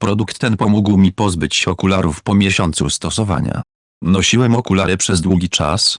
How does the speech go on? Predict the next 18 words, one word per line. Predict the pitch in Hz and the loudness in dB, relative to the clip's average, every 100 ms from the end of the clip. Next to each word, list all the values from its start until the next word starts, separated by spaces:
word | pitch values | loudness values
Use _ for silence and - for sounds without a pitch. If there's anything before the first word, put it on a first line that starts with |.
| _ - | _ -8
dopóki | 73 90 98 98 | -2 -2 -2 -2
znajoma | 120 143 113 120 | 0 2 2 0
lekarka | 107 101 80 - | 0 -2 -4 0
nie | 95 90 | 0 2
poleciła | 92 85 82 120 113 | 0 0 0 0 2
mi | 92 | 0
spróbować | - 82 85 104 101 - | -2 -2 0 0 0 0
Okulosin. | 127 127 107 71 60 53 58 _ _ _ - | 0 0 0 0 -4 -6 -10 _ _ _ -2
Myślałem, | 80 90 - 65 69 80 | 0 0 -2 -2 0 0
że | 110 | 0
nic | 104 90 | 0 0
z | - | -4
tego | - 80 | -4 -2
nie | 87 92 | 0 0
będzie, | 87 73 87 107 - - | 0 0 -2 -4 -8 -6
ale | 85 87 | -2 -2
postanowiłem | 123 - 104 98 117 131 131 | -4 -4 -2 0 0 0 0
spróbować | - 90 92 73 101 - - | -2 -2 0 -2 -4 -6 -12